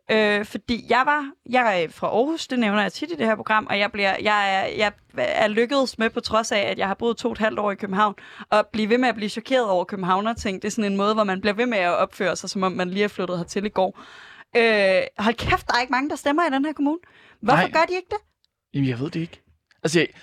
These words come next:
Speaker 2: jeg ved ikke, om man, man måske kan vælge at kigge på, at der er rigtig mange, der, øh, ikke ved, hvad der egentlig sker inde i, øh, inde i borgerrepræsentationen, og måske ikke ved, hvad der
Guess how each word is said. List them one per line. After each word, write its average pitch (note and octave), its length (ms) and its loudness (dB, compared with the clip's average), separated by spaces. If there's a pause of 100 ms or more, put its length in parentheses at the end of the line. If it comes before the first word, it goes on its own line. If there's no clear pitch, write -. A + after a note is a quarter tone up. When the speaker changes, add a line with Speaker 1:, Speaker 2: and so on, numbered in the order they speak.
(600)
Speaker 2:
jeg E3+ 160 4
ved G#3 120 6
ikke, G#3+ 120 2
om G3 60 2
man, D3+ 480 0
man E3 200 2
måske E3 480 0
kan D3 140 -2
vælge E3+ 320 4
at C3 460 2
kigge F3 280 -2
på, E3 160 4
at B2 160 2
der C3+ 60 4
er A#2+ 80 0
rigtig D3 280 0
mange, C#3+ 360 2 (500)
der, C#3 200 6
øh, A2+ 360 2
ikke C#3+ 260 2
ved, D3+ 140 4 (300)
hvad D3 140 4
der C#3 140 6
egentlig C3+ 280 -4
sker D#3+ 280 0
inde B2+ 300 2
i, C3+ 80 0
øh, A#2 220 0
inde B2+ 100 2
i C#3 40 2
borgerrepræsentationen, C3 920 0
og B2+ 60 0
måske B2+ 280 -4
ikke D3+ 280 -2
ved, F3 180 2
hvad C3 160 2
der C3 100 0